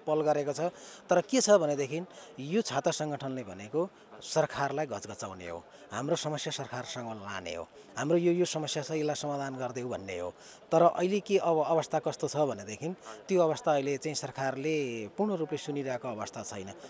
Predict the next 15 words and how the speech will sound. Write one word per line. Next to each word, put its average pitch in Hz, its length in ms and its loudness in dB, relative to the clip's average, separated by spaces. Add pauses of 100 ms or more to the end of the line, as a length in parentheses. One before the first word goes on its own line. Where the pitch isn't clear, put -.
(140)
पहिलो 208 180 6
कुरो 196 140 2
त 165 60 0
बजार 147 300 6
अनुगमन 135 400 2
गर्नु 120 240 -4
पर्यो 123 220 0
नि, 131 160 -8 (720)
परेन 143 280 2
भन्नुहोस् 156 380 0
त? 226 80 0 (1700)
बजारको 185 320 10
समस्या 156 420 2
छ, - 120 -8 (520)
बजार 180 500 8